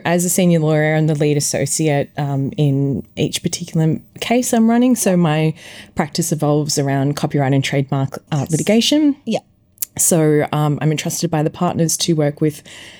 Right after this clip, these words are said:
Speaker 1: um, counsel, witnesses, um, and experts, prepare matters, um, throughout the life cycle of a matter before it goes to court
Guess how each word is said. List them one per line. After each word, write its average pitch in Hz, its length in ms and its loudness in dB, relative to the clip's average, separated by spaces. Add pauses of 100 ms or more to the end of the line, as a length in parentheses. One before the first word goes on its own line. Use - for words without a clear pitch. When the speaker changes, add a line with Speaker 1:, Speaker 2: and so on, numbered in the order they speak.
(200)
Speaker 1:
um, 165 180 2
counsel, 180 920 2
witnesses, 160 960 0
um, 143 600 0
and 147 360 0
experts, - 720 -2 (440)
prepare 165 440 2
matters, 147 720 2
um, 143 180 -2
throughout 165 340 0
the 156 80 2
life 127 220 -2
cycle - 400 -2
of 143 140 0
a 143 40 -6
matter 156 400 2
before 202 440 -2
it - 120 -8
goes - 280 -2
to - 80 -6
court 269 360 0